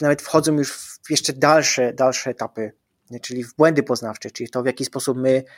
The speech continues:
jakby upraszczając i wchodząc w te heurystyki, my też będziemy mimochodem wchodzić w pewne błędy poznawcze.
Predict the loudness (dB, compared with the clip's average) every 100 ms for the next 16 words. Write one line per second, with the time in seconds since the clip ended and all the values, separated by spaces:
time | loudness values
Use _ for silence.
0 | -20 _ -2 2 2 4 4 4 4 4
1 | 4 0 -4 -8 -6 -6 -2 0 0 -2
2 | 0 0 0 -2 -2 -4 -4 -12 -20 _
3 | _ 0 2 4 2 2 2 4 4 2
4 | -4 _ _ -6 0 0 2 2 2 2
5 | -2 -2 -8 -4 0 2 4 4 4 0
6 | -2 -6 -8 -12